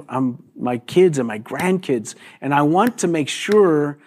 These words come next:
that I am leaving them a spiritual legacy, not just the, like Leonard was sharing with us, the, the kids this way, but the s-, we are now anointed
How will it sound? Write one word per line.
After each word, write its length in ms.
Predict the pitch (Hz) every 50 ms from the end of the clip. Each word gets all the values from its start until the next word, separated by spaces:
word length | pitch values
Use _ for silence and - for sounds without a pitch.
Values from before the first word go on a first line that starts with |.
| - - _ _ _ -
that 240 | 156 156 147 139 147 -
I 200 | 151 165 180 196
am 220 | 202 208 202 190
leaving 440 | 180 185 190 196 190 190 190 185 175
them 420 | 165 170 165 160 156 156 156 160 160
a 100 | - 127
spiritual 580 | - - - - 160 170 175 170 160 - 156 151
legacy, 640 | 143 135 120 107 107 104 - - 113 131 151 - _ _ _ _ _ _ _ _ _
not 240 | - 139 147 160 160
just 340 | 160 160 151 135 - - _ _ - - -
the, 220 | 139 135 135 127 -
like 240 | 135 131 127 127 -
Leonard 320 | 143 147 143 139 135 131
was 100 | 127 123
sharing 320 | - - - 135 131 127 123
with 160 | 120 117 -
us, 240 | 127 117 - - -
the, 260 | - - - 123 - -
the 140 | - 123 113
kids 340 | 110 - - 139 127 127 -
this 240 | 139 143 135 - -
way, 240 | 131 120 110 107 - - - - - - - _ -
but 260 | - 156 147 147 - _ -
the 120 | 143 139
s-, 320 | 135 - - - - - - _ _ _ _ _ _
we 760 | - 143 143 151 175 196 220 233 247 247 247 240 - - _ -
are 500 | 135 135 135 139 139 143 147 151 143 139 143 - _ _ _ -
now 840 | - 123 127 139 143 147 143 135 131 123 120 131 139 160 160 - _ _ _ _ _ _ _ _ _ _ _ _ _ _ _ _ _ _ _ _ _ _ _ _ _ -
anointed 600 | 107 120 123 131 131 131 - - - 92 104 -